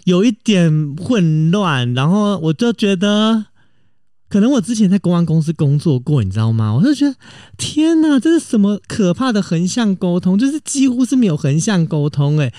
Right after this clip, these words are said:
就是明明一个场地里面有很多个局处，但是其他，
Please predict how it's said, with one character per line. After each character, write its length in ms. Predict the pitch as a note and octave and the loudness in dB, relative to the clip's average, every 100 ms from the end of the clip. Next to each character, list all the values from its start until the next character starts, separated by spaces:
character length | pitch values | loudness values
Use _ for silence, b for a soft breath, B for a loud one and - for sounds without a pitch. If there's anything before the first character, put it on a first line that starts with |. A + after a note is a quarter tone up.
| B B | B B
就 120 | - | -4
是 80 | F4 | 2
明 160 | C#4 A3 | 4 4
明 100 | G#3+ | 4
一 120 | A#3 | 2
个 100 | A3+ | 0
场 380 | - - D#3+ A#2 | -2 -2 0 0
地 160 | G3+ F3 | 0 0
里 180 | A2 | 0
面 260 | A#2 E3 B2 b b | 0 2 0 b b
有 120 | D3+ | -2
很 220 | C#3+ D#3+ B2+ | 0 0 0
多 140 | F#3 | 0
个 80 | F#3 | 0
局 280 | - B2+ A#2+ | -2 -4 -4
处， 340 | - E3+ G#2+ - B B B | -2 -2 -2 -6 B B B
但 160 | C#4 C4 | -2 0
是 80 | B3 | 0
其 180 | - | 0
他， 160 | G3+ A3 | 0 0